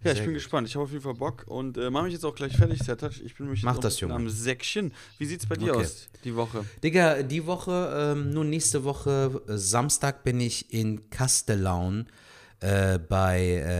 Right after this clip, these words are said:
Speaker 2: äh, der Show von Volker Diefes. Ich weiß nicht, ob der dir was sagt.
Speaker 1: Mhm.
Speaker 2: Bei ihm bin ich in der Show, ähm,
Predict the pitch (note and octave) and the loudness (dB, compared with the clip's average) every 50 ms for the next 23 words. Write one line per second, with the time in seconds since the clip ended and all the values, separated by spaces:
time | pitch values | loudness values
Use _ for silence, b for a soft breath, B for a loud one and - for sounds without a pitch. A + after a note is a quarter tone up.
0 | F2 F2 E2+ F#2+ F#2+ - - - - B2 B2+ B2+ - - - A2 G#2 - - A#2+ | 2 0 0 0 -2 -2 -2 0 2 2 2 2 2 0 0 0 0 0 2 0
1 | A#2+ B2 - A2 G2+ A#2 C3 - - F2+ D#2+ - - - - - - b b b | 2 2 0 -2 -2 -2 -6 -6 -4 -4 -2 -2 -2 -4 -6 -12 -20 b b b
2 | b b b b b b b - - - G#2 G#2 - G2+ G#2+ G2+ - - F#2+ F#2+ | b b b b b b b -10 -4 -2 -2 -2 -2 -2 -4 -4 -2 -2 0 0
3 | F#2 F2+ F2 - - G#2+ A#2 - - - - - _ _ _ _ _ _ _ _ | 0 0 0 0 0 0 -2 -2 -6 -14 -20 -20 _ _ _ _ _ _ _ _
4 | _ - A#2 A#2 A2+ A2 A2+ B2+ C3 - _ _ _ _ _ _ _ _ _ _ | _ -6 -4 -2 -2 0 -2 -4 -6 -10 _ _ _ _ _ _ _ _ _ _
5 | _ _ _ B B B B B B B B F#2+ G#2 - - C3 C3 B2+ C#3 C3 | _ _ _ B B B B B B B B -2 -2 0 0 0 2 2 2 2
6 | C3 B2+ - A#2+ A#2+ A#2 A2 - - - C#3 C#3+ D3+ E3 E3 - - - A2 A2+ | 2 0 -2 0 0 0 0 0 0 2 4 4 4 4 2 0 -2 0 0 2
7 | A2+ A2+ A2+ A2+ A2+ A2+ A#2 A#2+ | 4 4 2 2 0 -2 -4 -6